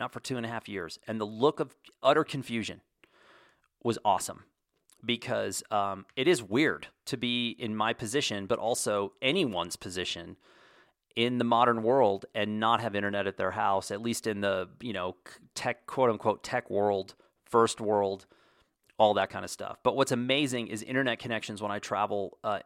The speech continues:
elsewhere in the world often are far, far, far superior to what we have here. Uh, and mobile phone technology was literally at least a decade or more ahead in many of the developing nations in the world. I can remember going overseas into some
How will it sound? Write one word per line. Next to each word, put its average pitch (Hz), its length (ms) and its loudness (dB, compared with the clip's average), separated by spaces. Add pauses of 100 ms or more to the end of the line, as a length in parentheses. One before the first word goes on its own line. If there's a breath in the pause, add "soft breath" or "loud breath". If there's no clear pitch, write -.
elsewhere 117 340 2
in 107 60 0
the 101 60 -4
world 98 320 0
often 113 340 2
are 95 140 0
far, 104 460 2
far, 98 200 -2
far 101 220 -4
superior 104 400 -8
to 95 80 -4
what 95 140 -4
we 92 100 -6
have 90 180 -2
here. 101 360 -4 (520 loud breath)
Uh, 104 220 0
and 110 160 -2
mobile 139 240 8
phone 110 220 2
technology 98 540 -2
was 95 260 -4
literally 107 720 0 (340)
at 110 240 -2
least 120 400 -4
a 113 80 -8
decade 107 600 -2
or 104 200 0
more 104 460 2
ahead 95 600 -2 (540 soft breath)
in 107 240 -2
many 117 260 2
of 101 100 -2
the 110 80 -2
developing 101 500 2
nations 95 340 -6
in 95 80 -8
the 95 60 -8
world. 98 400 2
I 113 80 0
can 120 160 0
remember 110 380 0
going 104 600 0 (580 soft breath)
overseas 110 720 2
into 110 320 -8
some 104 540 -4